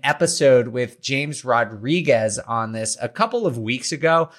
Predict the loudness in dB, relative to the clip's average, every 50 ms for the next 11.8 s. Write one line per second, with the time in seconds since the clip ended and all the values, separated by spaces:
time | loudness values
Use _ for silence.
0 | -20 _ _ 2 2 4 4 2 2 0 0 0 0 2 4 4 4 4 2 -2
1 | 2 2 2 2 2 0 -4 -2 -2 -4 -4 -2 0 0 0 0 0 -4 -6 -6
2 | -6 -6 -6 -4 -4 -4 -6 -6 -10 -6 -4 -2 -2 -2 -6 -4 -4 -4 -4 -4
3 | -10 -8 -6 -4 -4 -4 -6 -8 -14 -6 -4 -4 -4 -4 -6 -4 -2 0 0 0
4 | -2 -6 -12 -14 -16 -20 -20 _ _ 0 0 0 0 -2 -2 2 4 6 6 6
5 | 4 2 0 0 0 0 0 -2 -6 -6 -4 -4 -4 -6 -4 -4 -4 -4 -4 -8
6 | -10 _ -2 0 0 0 0 -2 -4 -8 -4 -2 -2 0 0 -2 -4 -4 -6 -8
7 | -8 -4 -4 -4 -4 -6 -12 -10 -8 -8 -8 -8 -10 -14 -10 -8 -8 -8 -8 -8
8 | -10 -10 -10 -6 -4 -2 0 0 -2 -2 -6 -16 -20 -20 -20 _ _ _ 2 2
9 | 4 4 2 2 4 2 -2 -4 -4 -6 -6 -4 -2 -2 -2 -4 -6 -8 -12 -14
10 | _ _ _ _ -6 -6 -6 -6 -6 -4 0 2 2 2 2 2 0 -2 -2 -2
11 | -2 -2 -2 -8 -8 -6 -6 -6 -4 -6 -10 -10 -12 _ _